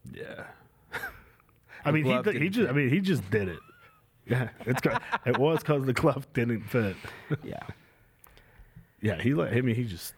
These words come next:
Speaker 1: did it. And then how do you gotta, how do you go to jail after that? How do you, like, just, once you, you
Speaker 2: 'Cause he's
Speaker 1: literally get
Speaker 2: stupid.
Speaker 1: away with murder, like, just don't go to jail.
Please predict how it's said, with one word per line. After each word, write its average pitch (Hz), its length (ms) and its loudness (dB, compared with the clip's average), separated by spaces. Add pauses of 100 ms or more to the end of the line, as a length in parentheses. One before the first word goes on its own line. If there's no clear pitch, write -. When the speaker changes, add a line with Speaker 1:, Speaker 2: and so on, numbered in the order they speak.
(140)
Speaker 1:
did 87 180 -6
it. 82 120 -12 (420)
And 160 120 2
then 208 120 4
how 220 140 0
do 220 60 0
you 208 60 0
gotta, 139 260 2
how 120 80 -2
do 208 60 -4
you 175 60 -4
go 139 100 4
to 101 80 0
jail 87 420 -8
after 85 240 -12
that? 80 240 -12 (300)
How - 140 -2
do 196 80 2
you, 185 100 2
like, 147 260 2
just, 160 260 0 (380)
once 170 280 0
you, 120 60 -2
you 120 180 2
Speaker 2:
'Cause 110 180 2
he's 123 140 4
Speaker 1:
literally 120 220 2
get 117 40 -4 (140)
Speaker 2:
stupid. 139 100 -2
Speaker 1:
away 117 200 2
with 107 180 0
murder, 113 400 2
like, 98 240 -6
just 95 260 -10 (240)
don't 95 220 -6
go 92 120 -10
to - 100 -18
jail. - 420 -14